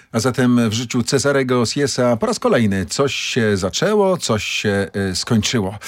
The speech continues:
Y, my za chwileczkę o tym, y, porozmawiamy, co było dalej, jakie,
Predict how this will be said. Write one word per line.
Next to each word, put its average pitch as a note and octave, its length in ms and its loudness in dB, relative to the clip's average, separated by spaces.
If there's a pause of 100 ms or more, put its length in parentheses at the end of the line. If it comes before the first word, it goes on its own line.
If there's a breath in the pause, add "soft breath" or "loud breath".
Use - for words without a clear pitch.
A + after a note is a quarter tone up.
(260 loud breath)
Y, B2 140 4
my E3+ 320 2
za C3 120 0
chwileczkę C3 400 0
o B2 60 0
tym, C3 200 0
y, B2 160 2
porozmawiamy, C3+ 840 2
co A#2 440 2 (100)
było G#2+ 340 2
dalej, F#2+ 580 0
jakie, A2 540 2